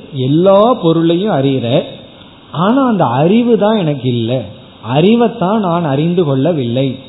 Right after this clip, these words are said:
அப்படி ஒருவர் சொன்னால் இங்க வந்து அங்க சுரேஸ்வராச்சாரியார் நொந்துக்கிறார். இப்படிப்பட்ட மனுஷனை வச்சுட்டு நான் என்ன பண்ணட்டும், இவர்களை வச்சுட்டு நான் என்ன பண்ண முடியும், இப்படிப்பட்டவர்களுக்கு சாஸ்திரம் எப்படி போதிக்க முடியும்?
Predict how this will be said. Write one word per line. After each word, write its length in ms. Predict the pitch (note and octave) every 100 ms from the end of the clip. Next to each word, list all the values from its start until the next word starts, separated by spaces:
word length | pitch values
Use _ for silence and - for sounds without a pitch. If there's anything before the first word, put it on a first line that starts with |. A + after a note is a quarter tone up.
| - - -
அப்படி 440 | D3 - G#3 G3+
ஒருவர் 360 | D3+ C#3 C3+ C3
சொன்னால் 760 | A#2 A#2 C3 C3 A#2 F3 G#3+ - - - - - - -
இங்க 260 | G3+ G3+
வந்து 480 | D#3 C3 C3+ G3 B2+ - - - - - -
அங்க 220 | C3+ D3
சுரேஸ்வராச்சாரியார் 1040 | C#3+ D3+ E3+ F#3+ - D#3 C#3 C3+ C3 D3 E3+
நொந்துக்கிறார். 600 | D3+ E3 F3 D#3 C#3 C#3 - - - -
இப்படிப்பட்ட 800 | D#3+ F3+ - G#3 F#3+ - D3+ G#3
மனுஷனை 400 | F3+ D3+ E3+ E3+
வச்சுட்டு 320 | C#3+ B2 C#3 F3
நான் 160 | C3+
என்ன 200 | B2 C3+
பண்ணட்டும், 600 | C3+ A#2+ A2+ A2 B2+ B2 - G#2+ - - - - -
இவர்களை 380 | E3 F3+ E3+ D#3
வச்சுட்டு 320 | C3 B2+ F3+
நான் 200 | G3 C#3+
என்ன 200 | B2+ D#3+
பண்ண 280 | D3 B2 D3
முடியும், 520 | C#3 A#2+ B2 B2 A#2+ A#2+ - -
இப்படிப்பட்டவர்களுக்கு 1200 | D#3 G3+ F3+ E3+ D3+ D3 F#3+ F3 E3 D#3 D#3 A3+
சாஸ்திரம் 640 | C#3+ C3+ D#3 - F#3+ E3+ B2
எப்படி 360 | A#2+ F#3 F#3+
போதிக்க 500 | C3 C3 B2+ A#2 F#3
முடியும்? 640 | C#3+ A2+ A2 C3+ A2 -